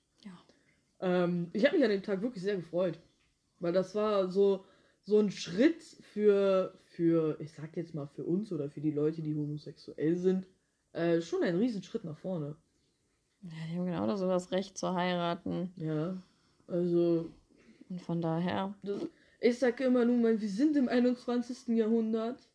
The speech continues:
Speaker 2: ja.
Speaker 1: Sollte man meinen, aber es, es ist einfach, da wollen wir gar nicht drum
Speaker 2: Nein.
Speaker 1: rumreden, es ist nicht so.
Speaker 2: Ich meine, klar hat sich's gebessert über die Jahre. Müssen wir,
Speaker 1: Natürlich,
Speaker 2: müssen wir nicht drüber reden,
Speaker 1: ja.
Speaker 2: also es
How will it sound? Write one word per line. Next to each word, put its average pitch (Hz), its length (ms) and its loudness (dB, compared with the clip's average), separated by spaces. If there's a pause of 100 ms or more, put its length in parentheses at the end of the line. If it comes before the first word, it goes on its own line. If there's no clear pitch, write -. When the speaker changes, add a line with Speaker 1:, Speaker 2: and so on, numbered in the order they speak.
(220)
Speaker 2:
ja. 185 360 -2 (340)
Speaker 1:
Sollte 196 300 4
man 165 220 0
meinen, 196 440 -2
aber 180 260 -2
es, - 220 -4
es - 180 -10
ist - 80 -6
einfach, 233 360 2 (220)
da 190 200 -6
wollen 240 120 2
wir 240 80 4
gar 220 120 4
nicht 247 140 0
drum 190 100 0
Speaker 2:
Nein. 214 80 -2
Speaker 1:
rumreden, 240 400 2
es 254 100 -2
ist 294 160 -6
nicht 196 180 -4
so. 165 220 -2
Speaker 2:
Ich 190 120 0
meine, 214 140 2
klar 220 260 0
hat 190 140 -2
sich's 170 160 -10
gebessert 180 400 -2
über 156 140 -4
die 151 60 -2
Jahre. 151 340 -2 (160)
Müssen 190 240 -2
wir, 170 80 2
Speaker 1:
Natürlich, 196 260 4
Speaker 2:
müssen 277 240 4
wir 175 60 4
nicht 247 220 -2
drüber 202 180 4
reden, 175 120 4
Speaker 1:
ja. 185 300 6
Speaker 2:
also 190 120 4
es 180 60 -4